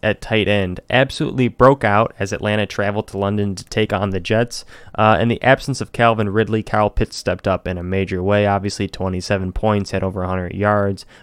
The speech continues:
bunch of catches, and a touchdown. Do you think that that, is this what you're seeing from Pitts that you had hoped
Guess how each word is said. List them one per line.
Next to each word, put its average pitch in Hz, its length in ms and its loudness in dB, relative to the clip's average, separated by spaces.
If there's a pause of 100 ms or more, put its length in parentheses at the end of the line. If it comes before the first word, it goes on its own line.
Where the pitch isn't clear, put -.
bunch 139 180 2
of 131 100 -4
catches, 120 420 0
and 110 280 0
a 98 60 0
touchdown. 92 680 -4 (340)
Do 131 80 0
you 202 160 4
think 214 320 0
that 170 180 0
that, 175 360 2 (400)
is 139 160 2
this 175 260 6
what 135 180 2
you're 135 100 0
seeing 135 440 0
from 131 160 0
Pitts 135 260 0
that - 100 -6
you 117 120 2
had 104 80 0
hoped 123 400 4